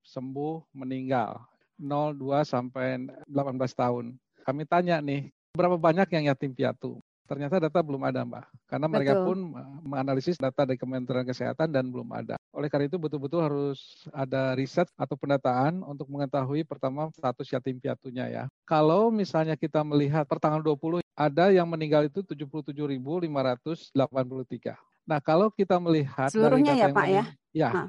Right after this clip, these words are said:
Speaker 1: seluruhnya. Nah, kalau kita mencoba menganalisis gitu ya, dari angka itu, yang kira-kira mempunyai anak gitu ya.
Speaker 2: Nol sampai
Speaker 1: Misalnya
Speaker 2: delapan belas tahun ya?
Speaker 1: Persisnya sebenarnya sampai tujuh belas tahun gitu ya, karena, eh, undang-undang menyebutnya di bawah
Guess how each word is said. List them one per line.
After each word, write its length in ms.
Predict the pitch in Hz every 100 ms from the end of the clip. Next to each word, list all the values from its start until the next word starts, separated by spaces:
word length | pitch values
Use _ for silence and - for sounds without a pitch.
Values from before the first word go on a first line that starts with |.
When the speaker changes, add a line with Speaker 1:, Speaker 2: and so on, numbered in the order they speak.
| -
Speaker 1:
seluruhnya. 420 | 151 165 160 120 117 _
Nah, 160 | - 165
kalau 240 | 175 202
kita 720 | 214 190 - 170 135 160 156 -
mencoba 400 | - 165 175 180
menganalisis 640 | 185 165 156 147 143 147 135
gitu 320 | - 127 127
ya, 320 | 123 151 185 180 156
dari 480 | 139 139 135 131 131
angka 320 | 139 135 135
itu, 560 | 131 123 - 127 175 233 - _ _ _ _ _
yang 200 | 170 151
kira-kira 440 | 156 156 147 160 147
mempunyai 440 | 147 139 143 143
anak 440 | 123 131 151 170 -
gitu 240 | 139 127
ya. 240 | 127 123 139 - - _
Speaker 2:
Nol 200 | 392 403
sampai 280 | - - 202
Speaker 1:
Misalnya 160 | 196
Speaker 2:
delapan 200 | 190 196
belas 240 | 196 190 196
tahun 280 | 196 208 190
ya? 120 | 196 320 _ - -
Speaker 1:
Persisnya 360 | 160 180 190
sebenarnya 320 | 208 202 202 180
sampai 160 | 165
tujuh 200 | 151 139
belas 200 | 131 131
tahun 280 | 135 139 143 131
gitu 200 | 123 123
ya, 120 | 123 131 -
karena, 240 | 127 135
eh, 360 | 131 151 131 135
undang-undang 400 | 131 135 131 147
menyebutnya 480 | 139 131 127 143 139
di 80 | 131
bawah 400 | 123 123 123